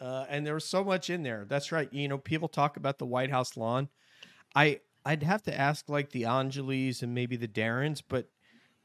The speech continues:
well, first of all, Nathan, has, has Darren ever, you know, alluded to, I don't know that they, that the phenomenon, at least that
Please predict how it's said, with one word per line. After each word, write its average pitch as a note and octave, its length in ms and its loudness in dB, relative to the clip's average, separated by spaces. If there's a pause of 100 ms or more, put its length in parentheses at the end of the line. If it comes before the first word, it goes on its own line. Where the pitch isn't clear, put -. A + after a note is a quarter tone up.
(340)
well, D#3+ 140 0
first A3 300 0
of F3+ 60 0
all, E3 80 2
Nathan, E3 380 -2
has, D3+ 260 -2 (360)
has D#3 220 -2
Darren G#3 420 2
ever, F3+ 240 0 (380)
you D3 160 -4
know, D3 200 2 (200)
alluded C#3+ 400 2
to, E3+ 140 0
I D3+ 120 2
don't A3 260 -2 (100)
know C#3+ 260 0
that C3 220 -4
they, C#3 400 0
that B2+ 260 -2 (440)
the B2+ 80 -4
phenomenon, B2+ 880 0
at C3 200 -2
least D3 280 -2
that B2+ 240 -2